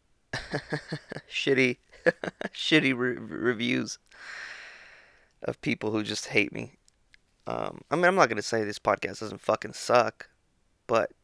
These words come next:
I mean, look at me. I'm all over Google, goddammit, just 'cause I've posted a lot.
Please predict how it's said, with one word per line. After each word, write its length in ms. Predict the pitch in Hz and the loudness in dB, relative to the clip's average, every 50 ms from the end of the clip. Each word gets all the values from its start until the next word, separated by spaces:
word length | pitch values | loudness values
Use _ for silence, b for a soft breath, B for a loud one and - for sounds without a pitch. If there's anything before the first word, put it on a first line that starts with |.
| _ _ _ _ _ _ _ _ _ _ _ _ - | _ _ _ _ _ _ _ _ _ _ _ _ -12
I 40 | |
mean, 140 | 120 139 - | -10 -8 -8
look 140 | - - - | -6 -6 -4
at 60 | - | -4
me. 100 | 113 113 | -4 -4
I'm 160 | 120 143 170 190 | -4 -4 -4 -4
all 140 | 202 214 220 | -4 -4 -4
over 160 | 220 262 - | -6 -8 -8
Google, 380 | - - 330 - 185 - - | -4 -2 -2 0 0 -2 -2
goddammit, 460 | - - 107 104 - 117 117 147 175 160 | 0 0 -2 0 2 0 0 0 -2 -6
just 140 | 160 - | -10 -12
'cause 120 | - 117 113 | -6 -4 -4
I've 120 | 104 - | -4 0
posted 320 | - 120 117 - - 113 107 | 2 2 2 2 2 2 2
a 60 | 107 | 4
lot. 200 | 107 104 101 | 2 2 0